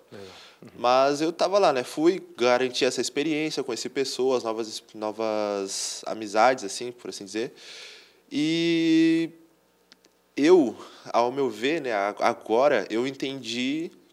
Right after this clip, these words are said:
Speaker 2: com esse salto, com essa marca, eu consegui entender o que eu não tinha entendido antes,
Speaker 1: Uhum.
Speaker 2: que é projetar o meu futuro, tipo, projetar aquilo, o salto que eu vou dar, as conquistas que eu vou fazer, tudo aquilo tá na minha mente. Então,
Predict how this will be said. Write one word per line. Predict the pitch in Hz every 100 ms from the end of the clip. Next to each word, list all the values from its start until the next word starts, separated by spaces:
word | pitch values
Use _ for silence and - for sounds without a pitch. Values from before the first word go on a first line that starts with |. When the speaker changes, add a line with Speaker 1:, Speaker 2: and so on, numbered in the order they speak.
| _
Speaker 2:
com | -
esse | 180 180
salto, | - 147 160 123
com | 139
essa | 135 143
marca, | 123 139 143
eu |
consegui | - 147 - 135 131
entender | 156 160 175 160 131 131 147
o |
que | 151 151
eu |
não | 147 151
tinha | -
entendido | 151 160 147 143 160
antes, | 135 - - -
Speaker 1:
Uhum. | 104 104 95
Speaker 2:
que | - 131 131 131 131
é | 127
projetar | - - 147 170 165 160 147
o | 156
meu | 151
futuro, | - 117 - 131 98 - _ -
tipo, | - - 123 107 - - - - - _ _
projetar | 131 135 151 143 131
aquilo, | 139 - - 160 185 185 180 135
o |
salto | 127 - - 151 156
que | 160
eu | 139
vou | 143
dar, | 127 127 135 123 104 107 101 101
as | -
conquistas | 120 110 139 139
que | -
eu | 123
vou | 120
fazer, | 120 110 101 120 135 139 135
tudo | - 147
aquilo | 160 160 147 151
tá | 156
na | 151
minha | 151 165
mente. | 156 131 -
Então, | 117 131 143